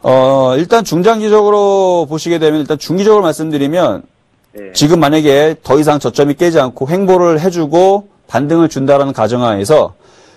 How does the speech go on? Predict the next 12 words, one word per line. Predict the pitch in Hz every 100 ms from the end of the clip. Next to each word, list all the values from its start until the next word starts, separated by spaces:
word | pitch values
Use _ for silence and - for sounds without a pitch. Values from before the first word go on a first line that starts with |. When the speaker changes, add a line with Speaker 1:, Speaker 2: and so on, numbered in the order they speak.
| _
Speaker 2:
네. | -
Speaker 1:
일단은 | 151 190 202 202 175
이만 | 156 202 202
칠천오백 | 233 - 208 151 196
원까지는 | 190 180 170 175 180
반등세가 | - 147 165 156 156
나올 | 123 127
수는 | 131 135
있어요. | 95 98 98 76 95 _ _ _
기본적으로. | - 135 131 117 110 98 143 185
Speaker 2:
네. | -
Speaker 1:
그리고 | 113 117 147 165 170